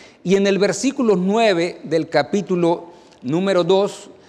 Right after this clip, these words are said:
nosotros encontramos lo siguiente. Cuando habían pasado, Elías dijo a Eliseo, "Pide lo que quieras que haga por ti antes que yo sea quitado de ti". Y dijo Eliseo, "Te ruego una doble porción de tu espíritu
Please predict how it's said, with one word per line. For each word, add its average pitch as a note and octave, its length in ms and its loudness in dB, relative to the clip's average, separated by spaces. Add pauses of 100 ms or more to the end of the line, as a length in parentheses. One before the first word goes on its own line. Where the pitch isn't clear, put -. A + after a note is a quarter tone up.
(160)
nosotros G3 480 0
encontramos F3 680 0
lo D#3+ 140 0
siguiente. F3 760 -2 (300)
Cuando G3+ 280 2
habían C#4 300 2
pasado, A#3+ 380 2
Elías A3 200 2
dijo A3 200 0
a - 20 2
Eliseo, F#3+ 380 0
"Pide D#4+ 340 4
lo C4 180 2
que G3+ 160 0
quieras A#3 380 2
que A3 100 2
haga G#3 200 2
por E3+ 200 -2
ti A#3 200 0
antes A3+ 340 2
que F#3+ 140 2
yo G#3 80 4
sea - 160 0
quitado G3+ 240 4
de F#3+ 80 4
ti". A#3+ 80 0
Y G#3 100 2
dijo C4 220 2
Eliseo, A3+ 420 2 (320)
"Te G#3 160 4
ruego A3+ 460 4
una G#3+ 240 2
doble B3 420 2
porción G3 460 0
de F#3 100 2
tu D3+ 100 -4
espíritu C4 560 2